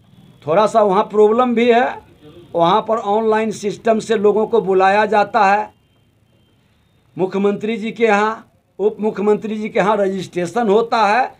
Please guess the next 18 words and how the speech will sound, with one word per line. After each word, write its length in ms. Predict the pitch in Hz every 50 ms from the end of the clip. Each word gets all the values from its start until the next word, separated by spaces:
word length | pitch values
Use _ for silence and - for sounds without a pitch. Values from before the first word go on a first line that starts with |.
| _ _ _ _ _ _ -
लेकिन 460 | 143 165 190 208 202 202 240 254 254
भारतीय 680 | 196 165 139 156 170 190 185 180 - 220 233 247 254 226
जनता 460 | 185 208 208 208 - - 233 233 226
पार्टी 460 | 233 233 220 208 208 208 - 240 220
के 400 | 170 - 226 240 277 294 311 302 302 - _ _ _ _ _ _
सहयोग 680 | - - 196 185 170 170 170 190 220 240 240 233 226 233
कार्यक्रम 500 | - 202 208 208 185 180 175 220 226 226
के 180 | 214 220 233 220
तहत 340 | 220 - 196 196 214 185 143
जन 180 | 170 214 226
कल्याण 460 | 226 233 226 208 202 208 208 214 220 208
संवाद 520 | - 196 196 190 185 190 202 214 196 208
में 360 | 202 214 240 269 311 392 - - - _ _ _ _ _ _ _ _ -
no 160 | 135 160 185
ऑनलाइन 640 | 226 254 233 196 202 226 226 220 220 220 226 226 -
सिस्टम, 680 | - - 214 208 175 - - 247 262 285 320 339 269 - _ _ _ _ _ _ _ _ _ _
no 200 | 135 165 196 202
रजिस्ट्रेशन, 960 | 202 208 202 196 220 202 - - 220 226 233 - - 254 262 294 320 339 -